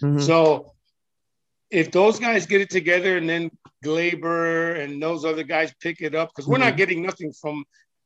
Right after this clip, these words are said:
Speaker 2: from the seventh batter, fifth batter down.
Speaker 1: Do you think
Speaker 2: Frazier's
Speaker 1: Hicks
Speaker 2: hit.
Speaker 1: and, you think Coo-, Kluber being down and Hicks being gone for the rest of this season, you think that's gonna hurt us?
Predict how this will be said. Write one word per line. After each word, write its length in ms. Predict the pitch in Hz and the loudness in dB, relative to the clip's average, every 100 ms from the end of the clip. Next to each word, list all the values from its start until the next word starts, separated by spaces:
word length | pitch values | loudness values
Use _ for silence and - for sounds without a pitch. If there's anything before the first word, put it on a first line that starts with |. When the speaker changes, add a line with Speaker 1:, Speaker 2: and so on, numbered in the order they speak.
| _ | _
Speaker 2:
from 420 | - 156 151 151 - | -4 0 0 -4 -10
the 220 | 147 143 | -4 -4
seventh 480 | 139 - 170 170 156 - | -2 0 0 -2 -8 -10
batter, 500 | 127 160 160 160 156 | -2 0 2 0 -2
fifth 340 | - 165 170 170 | -4 -6 -4 0
batter 280 | 156 160 | 0 0
down. 360 | 151 185 262 120 _ _ _ _ | -4 -6 -8 -12 _ _ _ _
Speaker 1:
Do 120 | 185 | 0
you 100 | 202 | 2
think 160 | 220 208 | 2 2
Speaker 2:
Frazier's 320 | 175 190 202 | 4 2 2
Speaker 1:
Hicks 120 | 180 | 2
Speaker 2:
hit. 180 | 196 185 | 2 -2
Speaker 1:
and, 100 | - _ | -8 _
you 100 | 170 | -4
think 380 | 175 190 170 98 - - | 0 0 0 -2 -10 -6
Coo-, 240 | 196 185 | -4 -4
Kluber 320 | - 196 185 175 | -2 0 2 2
being 240 | 175 170 | 0 0
down 300 | 170 170 165 | 0 -2 -2
and 100 | 147 | -2
Hicks 360 | 143 170 165 - 143 _ _ 151 | -2 -4 -6 -14 -18 _ _ -2
being 280 | 165 160 | 0 2
gone 220 | 147 160 160 | 0 0 0
for 140 | 160 | -2
the 60 | 160 | -2
rest 260 | 160 - | -2 -4
of 60 | 151 | -6
this 160 | 151 | -6
season, 280 | - 170 165 | -4 -2 0
you 80 | 156 | 0
think 220 | 160 151 | -2 -2
that's 240 | 143 147 - | -2 -4 -4
gonna 260 | 170 156 | -4 -2
hurt 220 | 165 180 | -2 -2
us? 240 | 175 175 | -2 -6